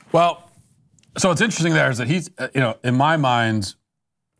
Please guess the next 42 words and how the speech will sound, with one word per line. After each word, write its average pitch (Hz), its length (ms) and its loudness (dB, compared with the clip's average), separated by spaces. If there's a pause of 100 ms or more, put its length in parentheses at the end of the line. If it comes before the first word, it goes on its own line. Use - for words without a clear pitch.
(120)
I 135 80 4
think 135 160 -2
that 110 140 -4
there 107 140 0
is 110 140 0
a 98 60 -8
cover-up 95 520 -2 (760)
of 107 200 0
specific 104 440 -6
knowledge 98 560 -4 (400)
of, 107 320 0
uh, 95 120 -4
this 98 200 -6
kind 101 180 -4
of, 92 140 -6
uh, 101 40 -2
activity 95 800 -6
and, 95 360 -4
uh, 92 300 -4 (120)
and 101 260 -4
this 101 160 -6
technology. 98 680 -4 (1080)
And 123 140 -2
so 135 120 0
hi-, 117 280 -2
his, 180 280 0
the 135 120 -2
position 151 320 -2
that 127 80 0
he's 185 120 0
taking 110 340 -2
is, 101 120 -4
like, 110 200 -2
relatively 113 580 -2
moderate. 104 500 -2 (1500)
But 131 400 0
it 143 60 0
ju-, 165 260 -2
it's 143 160 0
a 151 40 -2
common 156 440 0
sense 147 540 -2